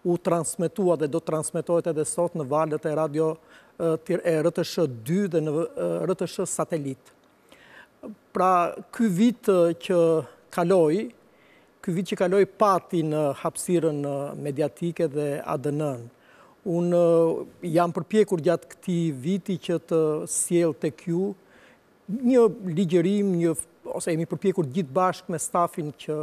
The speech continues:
ka organizuar këtë emision, që të sjellim një ligjërim tjetër. Dhe vëmendjen, ë, e, këtë radhë, vëmendjen për komentin tim ja kam kushtuar pikërisht,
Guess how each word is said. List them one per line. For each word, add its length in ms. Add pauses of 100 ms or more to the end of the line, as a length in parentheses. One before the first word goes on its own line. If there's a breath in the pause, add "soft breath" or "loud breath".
(120)
ka 160
organizuar 680
këtë 160
emision, 420
që 120
të 120
sjellim 300
një 80
ligjërim 320 (100)
tjetër. 320 (560 loud breath)
Dhe 160
vëmendjen, 560
ë, 100 (640)
e, 120 (120)
këtë 240
radhë, 320
vëmendjen 480
për 200
komentin 440
tim 240
ja 80
kam 160
kushtuar 560
pikërisht, 480